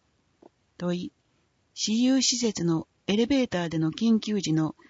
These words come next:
閉じ込め対策として、防災備蓄品の導入検討は？答え、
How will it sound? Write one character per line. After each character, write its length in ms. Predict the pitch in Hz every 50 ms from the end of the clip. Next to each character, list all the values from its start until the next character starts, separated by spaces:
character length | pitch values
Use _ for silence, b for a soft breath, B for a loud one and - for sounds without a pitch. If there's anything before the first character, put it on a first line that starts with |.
| b b b b b
閉 120 | - - 202
じ 120 | 208 240
込 140 | - - 226
め 120 | 233 240
対 240 | 226 - 233 226 214
策 240 | - - 165 - 170
と 160 | - - 160
し 80 | 156 -
て、 260 | - - 156 160 b b b b b b b b -
防 200 | - 196 226 240
災 260 | 220 - 240 233 240
備 140 | 226 208 220
蓄 240 | - - 214 - -
品 260 | 180 185 180 175 170
の 220 | 165 165 160 - - _ _ _ _ - - -
導 300 | - 202 226 247 254 254
入 240 | 254 254 254 247
検 280 | - - 240 240 240 240
討 300 | - - 233 226 226 226
は？ 200 | 220 220 226 240 - _ _ _ _ _ _ _ _ _ _ _ _ _ _ _ _ _ _ _ _ - -
答 340 | - 185 196 - 220 208 165
え、 140 | - -